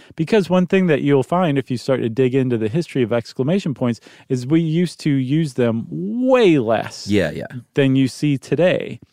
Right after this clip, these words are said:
Speaker 1: Uh, they were used in the nineteenth century. I think yellow muckraker journalists used them a lot to kinda get people on the edge of their seat or whatever.
Speaker 2: Uh-huh.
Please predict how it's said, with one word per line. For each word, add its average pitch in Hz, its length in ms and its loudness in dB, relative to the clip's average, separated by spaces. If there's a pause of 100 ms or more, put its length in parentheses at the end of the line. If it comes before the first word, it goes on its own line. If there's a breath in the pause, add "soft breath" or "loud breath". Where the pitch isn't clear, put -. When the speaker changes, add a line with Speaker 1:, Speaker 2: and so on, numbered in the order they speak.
(320 loud breath)
Speaker 1:
Uh, 143 80 2
they 196 140 6
were 202 100 6
used 185 300 2
in 175 80 0
the 170 80 2
nineteenth 151 440 0
century. 139 380 -2
I 135 40 2
think 135 220 -4
yellow 127 440 2
muckraker 123 580 -2
journalists 123 640 -2
used 123 220 -2
them 123 160 0
a 120 40 0
lot 123 320 4
to 123 60 -8
kinda 117 240 -2
get 113 220 -8
people 131 320 -2
on 123 220 0
the 117 120 -4
edge 123 180 -2
of 120 60 -2
their 113 120 -4
seat 185 320 0
or 170 80 2
whatever. 160 440 2
Speaker 2:
Uh-huh. 90 260 -4